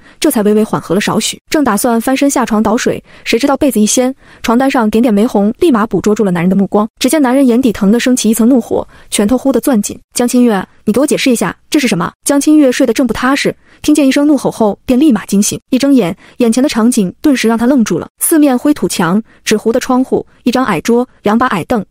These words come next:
一张炕，唯一亮色的就是两根快要燃尽的红蜡烛，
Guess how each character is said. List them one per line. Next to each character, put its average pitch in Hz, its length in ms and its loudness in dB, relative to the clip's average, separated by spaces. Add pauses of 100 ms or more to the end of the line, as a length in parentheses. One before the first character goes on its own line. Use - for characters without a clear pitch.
一 202 80 -4
张 190 160 -2
炕， 202 200 -4 (140)
唯 240 80 2
一 311 120 2
亮 339 180 2
色 240 200 0
的 202 260 -2
就 233 100 -2
是 226 100 0
两 196 200 -2
根 247 160 0
快 277 120 -2
要 240 80 0
燃 196 160 0
尽 294 140 2
的 240 60 2
红 196 160 -2
蜡 269 180 0
烛， 208 220 -4